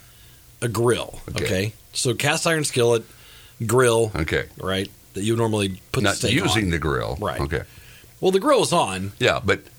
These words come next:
Speaker 2: not using it with the steak.
Speaker 1: Yeah, yeah,
Speaker 2: Okay,
Speaker 1: yeah.
Speaker 2: yeah.
Speaker 1: And then he put, like, six, I mean, I was like, six to eight sticks of butter
Speaker 2: No.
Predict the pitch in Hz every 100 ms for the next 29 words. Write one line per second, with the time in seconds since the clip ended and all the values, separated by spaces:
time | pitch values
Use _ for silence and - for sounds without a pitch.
0 | - 104 113 85 98 120 92 98 98 -
1 | 95 - - 131 - 76 78 - 87 85
2 | - 64 - - - - 185 226 302 220
3 | 233 143 135 - - - - - - -
4 | - - - 190 135 131 135 131 127 117
5 | - - 269 - - 123 131 120 - -
6 | - - - - - - - 143 - 113
7 | 92 101 67 - - - 104 104